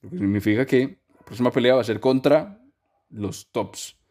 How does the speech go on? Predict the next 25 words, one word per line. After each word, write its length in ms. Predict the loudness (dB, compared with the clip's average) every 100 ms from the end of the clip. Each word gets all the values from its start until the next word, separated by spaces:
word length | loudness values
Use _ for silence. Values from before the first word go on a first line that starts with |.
| _ _ _ _
Y 140 | 4 6
ahí 260 | 6 6
es 100 | 4
cuando 300 | 0 0 2
vamos 240 | 0 -2 -4
a 40 |
poder 160 | -4 -4
ver 160 | -6
si 320 | -6 -8 -8 _
Taito 240 | -10 -4
Iwasa 400 | -4 -2 -2 -2
tiene 460 | 0 2 2 2 0
ese 220 | 0 -2
potencial 420 | -4 -6 -4 -6
para 260 | -2 -2 0
no 140 | -2
solamente 340 | -4 -2 -2 -4
ser 140 | -2
el 100 | 0
underdog, 480 | 0 0 0 0 -2
sino 280 | -4 -4 -4
ser 220 | -2 0
realmente 380 | 0 0 -2 -4
una 100 | -4
estrella 500 | -2 0 0 0